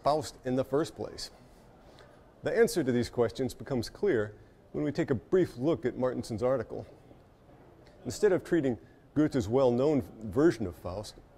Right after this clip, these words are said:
Martensen chose instead to treat a version written by the Austro-Hungarian poet Nimbes von Strimbelenau,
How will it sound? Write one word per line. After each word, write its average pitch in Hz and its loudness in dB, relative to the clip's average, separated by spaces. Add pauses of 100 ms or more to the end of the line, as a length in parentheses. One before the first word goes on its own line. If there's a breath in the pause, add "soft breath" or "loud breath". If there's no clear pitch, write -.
(600)
Martensen 160 0
chose 143 -2
instead 110 0 (440 loud breath)
to 139 -8
treat 175 0
a 147 0
version 139 2
written 143 -2
by 127 0
the 127 2
Austro-Hungarian 123 0
poet 87 -6 (440 loud breath)
Nimbes 131 2 (180)
von 113 -2
Strimbelenau, 107 -4